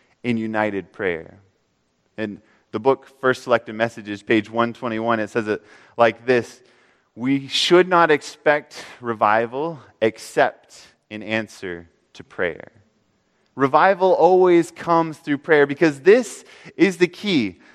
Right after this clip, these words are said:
I love how it says in the book, Steps to Christ, it talks about on page ninety-four and ninety-five, it says,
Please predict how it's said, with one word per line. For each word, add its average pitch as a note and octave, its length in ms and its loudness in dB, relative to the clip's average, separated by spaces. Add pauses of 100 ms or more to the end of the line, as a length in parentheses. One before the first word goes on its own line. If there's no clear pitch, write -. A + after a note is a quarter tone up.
(160)
I B2 80 2
love D3+ 180 4
how D3+ 180 4
it C3+ 120 0
says C#3+ 240 4
in B2+ 80 -4
the B2 80 0
book, D3 320 0
Steps - 400 0
to A#2+ 120 -8
Christ, A#2 600 -2 (1120)
it - 80 -20
talks D3+ 380 0
about B2 480 2
on A2+ 180 -4
page B2+ 400 -2
ninety-four B2+ 560 -2
and A#2+ 80 -2
ninety-five, A2+ 580 0
it G#2+ 100 -12
says, A2 180 -6